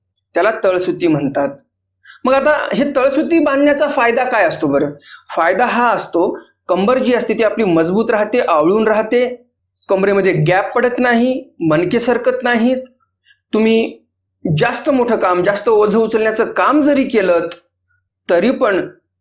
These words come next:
तुमच्या कमरेला इजा होत नाही. जसं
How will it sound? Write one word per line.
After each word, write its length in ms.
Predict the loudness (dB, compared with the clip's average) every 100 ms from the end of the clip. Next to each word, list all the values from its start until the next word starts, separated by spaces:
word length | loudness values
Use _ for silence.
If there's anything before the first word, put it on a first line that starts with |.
| _
तुमच्या 480 | 0 0 0 0 0
कमरेला 680 | -2 -2 0 2 2 2 0
इजा 400 | -2 -2 0 0
होत 400 | 0 0 0 0 0
नाही. 440 | 0 2 2 0 0 -4 -2
जसं 460 | -2 2 2 2 0